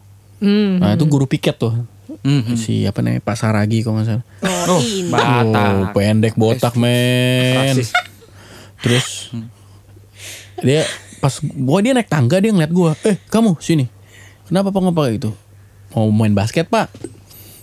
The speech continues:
Speaker 2: "Yaudah, taruh di kepala sekolah. Nanti selesai sekolah baru pakai lagi." "Oh iya, Pak." Iya, dia jalan. Gua cuekin dong, bodo amat.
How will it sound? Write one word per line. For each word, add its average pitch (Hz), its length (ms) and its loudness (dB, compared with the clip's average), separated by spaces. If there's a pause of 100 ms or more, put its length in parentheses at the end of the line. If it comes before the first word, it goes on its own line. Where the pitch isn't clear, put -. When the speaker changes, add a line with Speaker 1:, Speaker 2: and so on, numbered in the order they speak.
(160)
Speaker 2:
"Yaudah, 165 260 2
taruh 170 320 0
di 143 220 0
kepala 143 280 -2
sekolah. - 340 0 (500)
Nanti 147 320 0
selesai 135 340 -2
sekolah 143 300 0
baru 120 260 0
pakai 123 340 -4
lagi." 104 260 0 (680)
"Oh 123 140 2
iya, 131 140 2
Pak." 135 220 -2 (320)
Iya, 80 440 -6
dia 110 260 0
jalan. 110 500 2 (880)
Gua 90 340 -4 (180)
cuekin 175 440 0
dong, 135 340 4 (220)
bodo 95 240 0
amat. 147 540 2